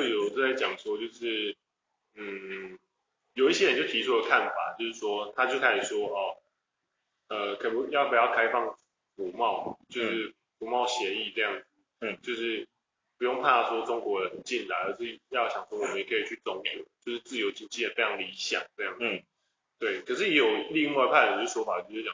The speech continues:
Speaker 1: 说，就是，就是他们就是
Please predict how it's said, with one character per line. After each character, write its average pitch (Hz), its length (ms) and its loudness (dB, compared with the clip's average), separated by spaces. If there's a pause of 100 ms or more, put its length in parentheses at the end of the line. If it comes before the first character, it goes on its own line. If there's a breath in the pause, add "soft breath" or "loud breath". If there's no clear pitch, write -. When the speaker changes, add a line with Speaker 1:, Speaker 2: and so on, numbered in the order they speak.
(160)
Speaker 1:
说， 95 140 -6
就 - 60 -20 (100)
是， 113 280 -4 (560)
就 131 120 -8
是 123 340 -2 (380)
他 165 160 2
们 135 140 0
就 151 60 2
是 156 120 -2